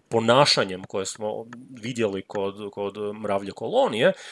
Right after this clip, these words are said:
da može rješavati takav problem. E, ovo, odmah ću se ogradit, nije problem trgovačkog putnika.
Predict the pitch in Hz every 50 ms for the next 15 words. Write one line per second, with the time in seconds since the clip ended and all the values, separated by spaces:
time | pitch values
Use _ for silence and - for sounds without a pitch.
0 | - - - - - 127 127 127 165 247 320 330 277 330 294 233 151 - - 165
1 | 175 208 233 220 - 226 - - 156 151 - - - _ - 147 143 135 151 151
2 | 127 101 90 82 82 _ - - - - - - - - - - 127 123 127 127
3 | 127 127 143 - - _ _ - 139 131 151 190 240 294 311 285 - - 156 202
4 | 220 285 294 - - - 202 - - 175 151 143 131 127 123 110 98 92 87 87
5 | 85 - 170 233 254 254 - - 147 139 135 123 131 139 143 156 185 226 269 277
6 | 285 285 269 262 - 214 202 160 170 185 196 - - 165 165 151 151 147 151 147
7 | - 160 147 - - 107 190 - _ - - - - 101 98